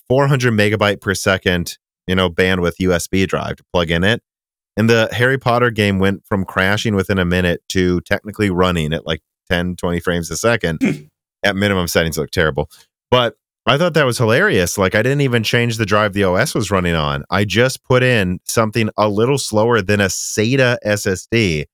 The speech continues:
Speaker 1: and it went from not running to running. And that
Speaker 2: Yeah.
Speaker 1: alone tells you it's, devs are basically,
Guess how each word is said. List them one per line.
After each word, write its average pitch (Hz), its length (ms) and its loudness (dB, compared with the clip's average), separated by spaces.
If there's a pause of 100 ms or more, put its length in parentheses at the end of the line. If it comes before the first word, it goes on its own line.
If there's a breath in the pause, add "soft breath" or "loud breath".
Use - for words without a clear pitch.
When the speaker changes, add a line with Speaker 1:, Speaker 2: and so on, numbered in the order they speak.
(260)
Speaker 1:
and 110 100 0
it 110 120 -2
went 113 240 -2
from 107 280 0
not 101 320 0
running 101 520 -2
to 107 180 -2
running. 80 480 -2 (500)
And 95 640 2 (460)
that 151 160 4
Speaker 2:
Yeah. 123 140 2
Speaker 1:
alone 123 320 2
tells 104 340 0
you 92 200 0
it's, 90 300 -4 (420)
devs 185 220 2
are 143 100 2
basically, 98 800 -2